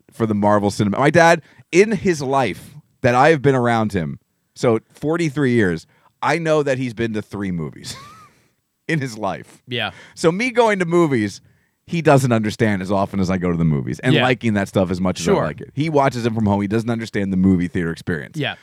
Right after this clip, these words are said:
Speaker 1: Much in the same way that I don't understand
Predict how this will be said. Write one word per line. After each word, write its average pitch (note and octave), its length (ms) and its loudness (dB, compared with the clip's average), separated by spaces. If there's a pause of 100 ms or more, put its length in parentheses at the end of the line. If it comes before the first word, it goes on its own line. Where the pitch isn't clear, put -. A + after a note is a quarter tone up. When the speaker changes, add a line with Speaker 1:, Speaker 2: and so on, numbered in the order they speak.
(120)
Speaker 1:
Much F#3+ 340 -4
in G#3+ 120 -8
the F#3+ 100 -4
same D3+ 260 -4
way F#2 400 -2 (380)
that C3 160 0
I C3+ 100 0
don't B2+ 160 -2
understand G2+ 600 -4